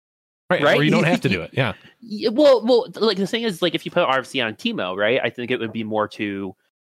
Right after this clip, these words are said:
Speaker 2: get your ult faster and put him in a safer spot, but then
Speaker 1: Right.
Speaker 2: you're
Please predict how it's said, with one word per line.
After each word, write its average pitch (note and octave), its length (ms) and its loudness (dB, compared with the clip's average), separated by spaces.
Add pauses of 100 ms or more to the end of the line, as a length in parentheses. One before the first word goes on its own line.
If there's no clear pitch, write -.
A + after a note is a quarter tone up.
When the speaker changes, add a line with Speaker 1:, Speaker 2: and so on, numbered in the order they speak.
(220)
Speaker 2:
get A#2 180 0
your A2 160 -6
ult G#2+ 180 -2
faster F3+ 520 -6 (260)
and B2+ 100 -18
put C3 120 -4
him A#2+ 100 -4
in A#2 100 -2
a G2+ 60 -6
safer A#2 300 -10
spot, E3+ 260 -2
but A2+ 80 2
then G#2 160 4
Speaker 1:
Right. F2+ 60 -4
Speaker 2:
you're A2 440 -4